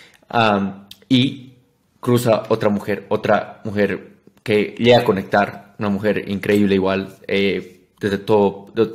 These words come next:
toda perspectiva, pero obviamente el hombre casado. ¿Tú crees que en esa situación, este, qué es más el instinto del hombre? O sea, ¿crees de que es fácil mantener esa lealtad, mm, o, o, o no lo ves así?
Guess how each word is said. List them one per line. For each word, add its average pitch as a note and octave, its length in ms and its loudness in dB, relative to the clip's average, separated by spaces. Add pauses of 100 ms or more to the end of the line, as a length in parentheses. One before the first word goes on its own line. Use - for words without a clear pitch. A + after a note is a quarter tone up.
(180)
toda B2 180 4
perspectiva, A#2+ 500 -2
pero G#2 140 2
obviamente G2+ 320 0
el F2+ 80 -2
hombre G2 180 -2
casado. F#2 360 -8 (440)
¿Tú B2+ 120 -4
crees B2+ 220 2
que A2+ 80 -2
en G#2+ 60 -2
esa G#2+ 100 -2
situación, G#2 540 -2 (960)
este, - 840 0 (840)
qué C#3 100 6
es A#2+ 180 2
más A2 200 0
el A2+ 80 -2
instinto G#2 300 -2
del G#2 100 4
hombre? G2+ 240 0
O G2 40 -10
sea, - 420 -6 (1080)
¿crees B2 220 4
de A#2+ 140 2
que - 480 -2 (100)
es - 220 -2
fácil A2 260 0
mantener G2 280 -4
esa G2+ 140 -8
lealtad, A2 680 0
mm, G#2+ 340 -4 (200)
o, G#2 200 2
o, G2 360 0
o G#2+ 80 -4
no G#2 140 2
lo G2 120 2
ves G2 200 2
así? F#2+ 280 -10